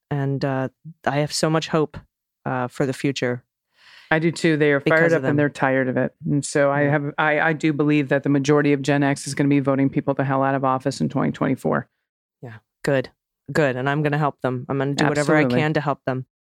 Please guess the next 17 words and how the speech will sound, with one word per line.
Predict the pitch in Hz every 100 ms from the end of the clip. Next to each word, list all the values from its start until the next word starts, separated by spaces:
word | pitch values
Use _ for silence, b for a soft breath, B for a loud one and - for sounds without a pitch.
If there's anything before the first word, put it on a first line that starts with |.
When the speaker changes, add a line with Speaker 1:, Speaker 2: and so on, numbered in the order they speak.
| _ _ _ _ _ -
Speaker 1:
Uh, | 185 190
all | 247
right, | 330 160
that | 180 226
is | 254
the | 233
show | - 226
for | 226
today. | 208 190 175 185 262
Uh, | 285 185 165
we | 175
will | 190
be | 170
back | 175 165 156
in | 175
your | 165
ears | - 165 160 -